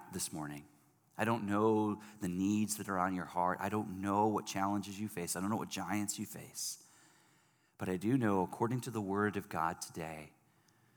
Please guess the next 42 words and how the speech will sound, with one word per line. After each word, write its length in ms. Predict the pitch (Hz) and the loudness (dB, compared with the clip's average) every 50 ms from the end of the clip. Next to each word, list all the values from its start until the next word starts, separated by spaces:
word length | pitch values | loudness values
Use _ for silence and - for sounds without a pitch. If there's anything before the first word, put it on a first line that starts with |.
| _ _ _ _ _ _ - | _ _ _ _ _ _ -12
that 100 | - - | -4 0
we 100 | 101 113 | 2 4
don't 220 | 110 110 117 123 | 6 6 4 4
have 180 | 104 104 98 95 | 2 0 0 0
to 80 | - 101 | 0 -2
go 160 | 90 92 87 | 0 0 0
it 60 | 80 | 0
alone. 300 | 78 76 80 73 73 67 - - _ _ _ _ _ _ _ _ _ _ _ _ _ _ _ _ _ _ _ _ _ _ _ _ _ _ - - | -2 -4 -4 -6 -6 -8 -12 -16 _ _ _ _ _ _ _ _ _ _ _ _ _ _ _ _ _ _ _ _ _ _ _ _ _ _ -2 2
Not 120 | 123 123 | 6 6
only 140 | 123 120 117 | 6 6 6
has 200 | 117 135 117 110 | 4 2 2 2
he 140 | - 120 117 | 2 0 2
given 200 | 107 120 117 120 | 4 4 6 6
us 140 | 113 107 - | 4 2 0
his 140 | 107 92 | -2 -2
word, 380 | 98 92 98 95 98 113 135 131 | -2 0 2 4 4 4 4 2
he's 140 | 120 110 - | 0 -4 -2
given 200 | - 117 107 117 | 0 0 2 2
us 100 | 110 - | 2 4
the 60 | - | 4
Spirit 400 | - - - - 117 117 123 117 | 4 4 4 4 4 4 4 4
to 100 | - - | 2 0
understand 540 | 107 107 101 101 - - 117 120 127 123 117 | 0 0 2 0 0 0 0 0 0 2 0
the 40 | 110 | 2
word, 300 | 101 95 92 98 104 - - - - - | 2 4 4 4 2 2 -2 -10 -6 0
and 80 | 107 117 | 2 2
he's 100 | 113 - | 2 2
also 320 | - 113 135 135 - 135 | 4 2 4 4 2 0
given 240 | 113 113 107 107 110 | 0 0 0 2 2
us 180 | 101 98 - - | 2 2 0 -2
each 240 | 101 90 - - - | -4 -6 -4 -2 -2
other. 380 | 147 147 120 101 - - - - - _ _ _ _ _ _ _ _ _ _ _ _ _ _ _ _ _ _ _ _ _ _ _ _ _ _ _ _ _ _ _ - | -2 -2 -2 -6 -8 -10 -14 -18 -20 _ _ _ _ _ _ _ _ _ _ _ _ _ _ _ _ _ _ _ _ _ _ _ _ _ _ _ _ _ _ _ -4
In 120 | - 113 110 | -2 0 2
this 140 | 110 101 | 2 2
body 480 | 104 104 - 123 127 131 135 135 139 131 | 0 2 4 4 6 8 8 8 8 6
of 120 | 123 104 | 4 2
Christ, 380 | - - - 143 123 107 - - | 2 6 8 8 8 8 6 2
these 180 | 120 113 107 - - - - - | 2 0 0 0 -4 -8 -12 -4
band 480 | 104 117 127 127 135 139 139 135 - | 2 4 6 8 10 10 10 8 8
of 240 | - 117 104 104 95 | 4 2 0 -2 -2
brothers, 580 | - 117 123 131 127 113 107 104 104 104 - - | 6 10 12 12 12 12 10 6 6 6 4 4
these 260 | 110 117 117 104 | 4 4 4 4